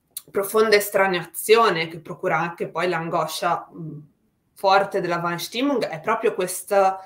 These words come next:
sensazione di non avere invece dei riferimenti nel mondo e degli schemi, diciamo, che possano regolare il comportamento. Se noi ci basiamo sull'idea che lo schizofrenico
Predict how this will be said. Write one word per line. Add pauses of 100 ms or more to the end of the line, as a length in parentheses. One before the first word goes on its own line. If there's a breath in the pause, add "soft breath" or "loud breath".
(160 loud breath)
sensazione
di
non
avere
invece
dei
riferimenti
nel
mondo (160 loud breath)
e
degli
schemi,
diciamo,
che
possano
regolare
il
comportamento. (260 soft breath)
Se
noi
ci
basiamo
sull'idea
che
lo
schizofrenico